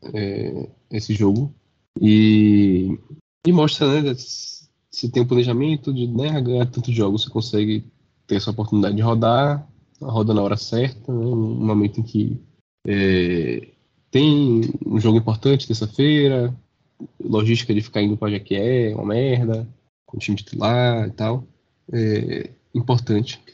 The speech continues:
E acho que, que vai poupar também contra o Itabuna e que a logística também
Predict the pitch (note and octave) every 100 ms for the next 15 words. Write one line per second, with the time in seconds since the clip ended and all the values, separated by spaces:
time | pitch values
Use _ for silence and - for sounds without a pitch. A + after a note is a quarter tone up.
0 | _ - B2+ C#3+ C3 B2 - D3 C#3 A#2
1 | G#2+ - - _ _ _ A2 G#2+ A2 A#2
2 | A2 G2 G#2 F#2 - G#2 A2 G2 F#2+ G2
3 | G#2 A#2 A2+ A#2+ G#2+ G2+ G#2 - A2+ G2+
4 | G2 G#2+